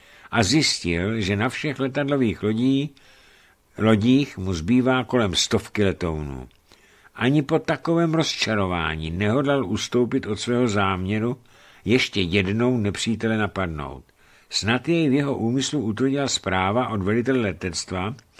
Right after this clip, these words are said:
na pozemních základnách viceadmirála Kakuty, který jej informoval,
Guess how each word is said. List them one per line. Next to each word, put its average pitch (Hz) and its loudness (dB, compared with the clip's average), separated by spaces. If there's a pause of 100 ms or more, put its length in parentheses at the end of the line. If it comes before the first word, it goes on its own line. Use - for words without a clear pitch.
(280)
na 104 0
pozemních 120 2
základnách 101 0 (380)
viceadmirála 127 0
Kakuty, 92 -2 (320)
který 113 2
jej 147 0
informoval, 98 -2